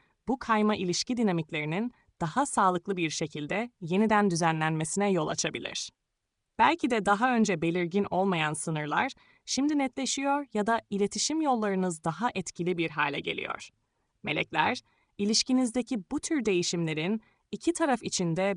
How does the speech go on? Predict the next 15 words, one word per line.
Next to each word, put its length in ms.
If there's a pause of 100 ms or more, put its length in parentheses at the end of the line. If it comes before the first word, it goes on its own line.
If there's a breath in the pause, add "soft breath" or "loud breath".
bir 300
denge 440
ve 160
destek 420
unsuru 360
yaratacağını 640
hatırlatır. 760 (640)
Bu 80
süreç, 440 (280)
ilişkinizin 640
daha 200
sağlam 540
bir 100
temele 320
oturmasını 640